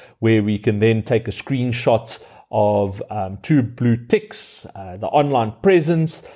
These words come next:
um, as well as last seen, and use those screenshots to go and show that, um, we use this method and that it can be assumed that the person had been, uh,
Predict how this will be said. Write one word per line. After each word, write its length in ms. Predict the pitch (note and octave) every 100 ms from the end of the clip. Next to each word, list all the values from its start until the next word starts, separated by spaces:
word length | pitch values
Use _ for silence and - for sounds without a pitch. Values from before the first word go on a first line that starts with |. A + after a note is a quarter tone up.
| - -
um, 380 | G#2 G2 G2 -
as 180 | A2+ G2
well 200 | G#2+ A2+
as 220 | G#2 F2
last 320 | G2+ G#2 -
seen, 580 | - G#3+ E3+ D#3 D3+ D#3 - A#2 -
and 220 | B2 A#2+
use 300 | B2+ F3+ D#3
those 240 | D#3+ D3
screenshots 680 | - - D3+ C#3+ - B2 -
to 80 | A#2
go 240 | G#2 G2+
and 140 | G2+
show 540 | G2+ - D3+ B2 A2+ G#2+ - -
that, 400 | A#2 A2+ - - -
um, 460 | A#2 A2 G#2 G#2 A2 -
we 120 | A#2+
use 340 | G#2+ A#2+ G#2+
this 200 | A2 G#2
method 380 | G#2 A2 A#2 G2+
and 120 | G2
that 220 | G#2 G#2+
it 160 | B2+ A#2
can 180 | B2 G#2
be 140 | G#2
assumed 400 | G2+ - B2 G#2
that 160 | G#2 -
the 60 |
person 420 | G#2 A2+ G2+ - G#2
had 420 | - G#2+ G2 F#2
been, 480 | G#2 G2 G2 F#2+ -
uh, 240 | - G2+